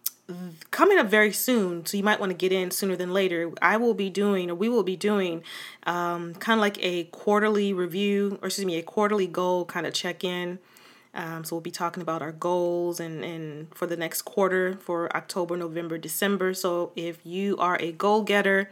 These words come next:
and you need some support and some space to do your thing, come and check us out at Brown Girl Society. And you can go to brown girl self care dot com for more details. Again, brown girl self care dot com for more details. All right.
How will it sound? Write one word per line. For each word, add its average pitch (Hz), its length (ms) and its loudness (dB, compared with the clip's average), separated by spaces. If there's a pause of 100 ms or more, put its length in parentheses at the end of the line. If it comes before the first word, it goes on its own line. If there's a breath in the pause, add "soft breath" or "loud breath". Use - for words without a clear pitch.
(540 loud breath)
and 175 200 -4
you 180 60 -8
need 180 300 -2
some 175 160 -6
support 214 420 0
and 190 100 -8
some 170 120 -8
space 202 540 0 (360 loud breath)
to 190 100 0
do 180 120 0
your 190 240 2
thing, 226 680 4 (260 loud breath)
come 240 220 4
and 233 100 4
check 208 220 -2
us 196 160 -2
out 180 240 2
at 165 180 2
Brown 175 300 2
Girl 170 180 -4
Society. 170 680 -2
And 185 100 -2
you 196 60 -2
can 214 120 -4
go 196 160 0
to 180 80 -2
brown 180 300 0
girl 185 260 0
self 214 400 -2
care 240 280 2
dot 226 300 2
com 254 340 4
for 247 120 -2
more 247 180 2
details. 254 680 0 (500 loud breath)
Again, 175 260 -2
brown 170 280 2
girl 175 180 -2
self 170 300 -4
care 165 240 -2
dot 147 260 -4
com 196 420 0
for 202 200 -2
more 175 300 0
details. 165 640 -6
All 240 180 8
right. 214 260 8